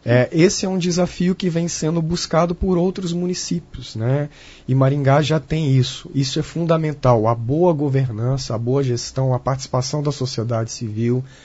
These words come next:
a par-, a participação das instituições representativas da sociedade. É, é, essa participação é fundamental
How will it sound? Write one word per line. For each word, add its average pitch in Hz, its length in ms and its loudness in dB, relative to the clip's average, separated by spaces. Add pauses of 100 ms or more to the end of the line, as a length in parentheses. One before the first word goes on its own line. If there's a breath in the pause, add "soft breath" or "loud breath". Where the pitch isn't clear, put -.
(280 loud breath)
a 113 80 -4
par-, 131 320 -2
a 127 100 -2
participação 135 640 0
das 131 240 2
instituições 143 800 -2
representativas 131 1000 0
da 117 120 -2
sociedade. 123 800 -2 (520 loud breath)
É, 120 520 2 (340 soft breath)
é, 110 300 -2
essa 131 240 0
participação 139 640 -2
é 147 40 -2
fundamental 139 920 2